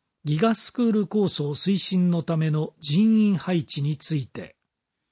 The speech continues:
特定健診及び各種がん検診の受診率向上等について。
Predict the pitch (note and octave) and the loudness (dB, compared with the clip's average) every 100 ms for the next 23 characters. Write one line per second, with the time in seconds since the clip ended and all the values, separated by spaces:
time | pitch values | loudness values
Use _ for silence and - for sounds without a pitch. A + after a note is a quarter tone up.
0 | _ _ _ _ _ _ _ _ _ _ | _ _ _ _ _ _ _ _ _ _
1 | _ _ F3 - - B3+ A#3+ A#3 A#3 G3 | _ _ -4 -4 -2 0 0 4 4 2
2 | - D#3 D#3 G#3 G3 C3 C#3 - A3 - | 0 -2 2 4 4 2 -8 -4 -4 -4
3 | - F#3 D3+ F#3 A3 A3+ A3 - D3+ C#3 | -4 -2 0 2 2 2 2 2 -2 -4
4 | C3 C#3 A#3+ C#3 - B3+ A3+ D#3+ D3 E3+ | -4 -8 -6 -4 -2 0 2 0 -2 -6
5 | E3+ - F3+ F#3 G3 F3+ - F#3 D3+ C#3+ | -6 0 2 4 2 2 0 0 0 0
6 | D#3 - C#3+ G#2+ - - | -2 -4 -8 -8 -14 -18